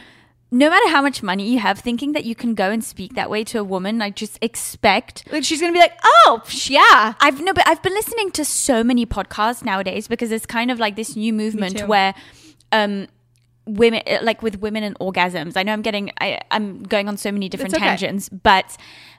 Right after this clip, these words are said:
Speaker 1: you know, before it was kind of the woman's job to make a guy come, like, it's necessary for the
Speaker 2: Mm-hmm.
Speaker 1: guy to come at the end of everything,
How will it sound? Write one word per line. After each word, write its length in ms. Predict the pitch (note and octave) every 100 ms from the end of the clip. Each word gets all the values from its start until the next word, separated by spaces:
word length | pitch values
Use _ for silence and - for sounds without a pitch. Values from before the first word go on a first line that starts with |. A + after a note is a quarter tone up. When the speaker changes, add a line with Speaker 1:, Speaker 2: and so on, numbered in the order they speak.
| _ _ -
Speaker 1:
you 140 | A#3+ C4+
know, 280 | A#3 A3 - _ _ _ - G#3+
before 680 | A#3 - C#4+ C4+ G#3+ G#3+ G#3+
it 60 |
was 180 | A3+ G#3+
kind 340 | - A#3 A#3
of 320 | A3+ G#3 F#3+ - _ _ _ _ _ _
the 140 | -
woman's 500 | G#3+ A3 A3 G#3+ G3 - G3 -
job 480 | G#3+ G#3+ F#3 F#3+
to 140 | - G#3+
make 260 | G3 G3
a 60 | G#3
guy 240 | F#3 F3+
come, 260 | F3+ G#3+ F#3+
like, 160 | F3+ F#3+
it's 180 | -
necessary 600 | G#3 G3 - G#3 G3+ F#3 G#3+
for 60 | A#3+
the 60 | A#3+
Speaker 2:
Mm-hmm. 20 |
Speaker 1:
guy 140 | F#3+
to 120 | G3 G#3
come 240 | - F#3+
at 120 | F3+
the 100 | G3
end 140 | F#3+ F#3+
of 80 |
everything, 600 | - G3+ G3 - E3+ F3